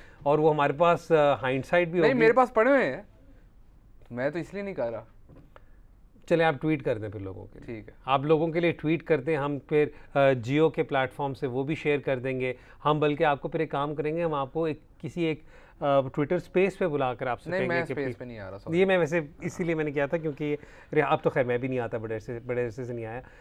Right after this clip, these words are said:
Speaker 1: सज्जाद महमूद, discuss Babar as opener and middle order। अच्छा, this is an important question इसलिए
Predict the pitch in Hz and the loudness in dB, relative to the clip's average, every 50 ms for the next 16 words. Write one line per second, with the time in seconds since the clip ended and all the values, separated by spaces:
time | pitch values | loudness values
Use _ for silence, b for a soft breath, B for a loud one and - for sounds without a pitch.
0 | b b - - 185 156 139 180 190 220 233 202 220 196 175 165 156 135 113 - | b b -6 -2 -2 2 6 6 8 6 6 4 2 2 2 2 0 0 -2 -6
1 | b b b b b - 190 190 - - 269 269 214 165 143 160 165 175 190 226 | b b b b b 2 2 2 4 6 6 6 6 6 4 6 6 6 6 6
2 | 226 214 175 190 180 175 185 196 202 202 196 190 165 147 151 151 165 160 139 127 | 6 6 6 4 2 2 0 0 0 0 2 0 0 0 0 2 2 2 2 2
3 | 127 131 131 160 170 - 233 214 175 208 208 214 - 277 226 269 247 233 208 165 | 0 -2 -2 -2 0 2 2 2 2 0 0 0 0 -2 0 0 0 0 0 0
4 | - 170 165 170 208 226 208 - 196 170 - 208 185 170 165 165 - - 160 143 | 0 0 0 0 -2 -4 -4 -2 -4 -4 -2 -2 -4 -4 -4 -6 -6 -6 -4 -4
5 | 165 220 | -4 -6